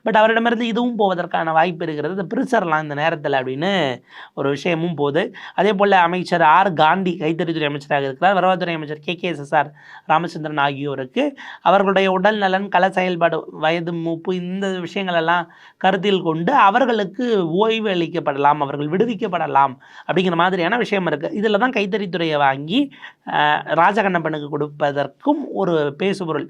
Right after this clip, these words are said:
அப்படி ஒரு பெர்முடேஷன் காம்பினேஷனையும் பண்ணலாம் அப்படின்னும் சில விஷயங்கள் பேசுபொருளா இருக்கு.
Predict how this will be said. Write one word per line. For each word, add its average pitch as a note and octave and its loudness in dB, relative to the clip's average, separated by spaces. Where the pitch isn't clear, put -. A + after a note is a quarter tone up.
அப்படி G#3 4
ஒரு G3+ 4
பெர்முடேஷன் G#3+ 2
காம்பினேஷனையும் E3 -2
பண்ணலாம் E3+ 2
அப்படின்னும் C#3+ 0
சில E3+ 0
விஷயங்கள் E3 0
பேசுபொருளா B2+ -2
இருக்கு. A#2+ -4